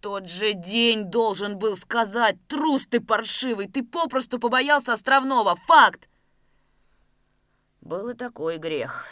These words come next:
охотно согласился Шалый. С Островновым охлаждаться, парень, опасное дело. Лет десять назад, когда он был помоложе,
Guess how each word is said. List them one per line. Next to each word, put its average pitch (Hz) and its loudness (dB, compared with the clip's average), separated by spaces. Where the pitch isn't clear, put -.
охотно 135 -10
согласился 139 -10
Шалый. 135 -12
С - -20
Островновым 190 -4
охлаждаться, 170 -6
парень, 156 -6
опасное 147 -6
дело. 131 -12
Лет 165 -8
десять 170 -10
назад, 165 -6
когда 139 -12
он 143 -12
был 143 -12
помоложе, 143 -10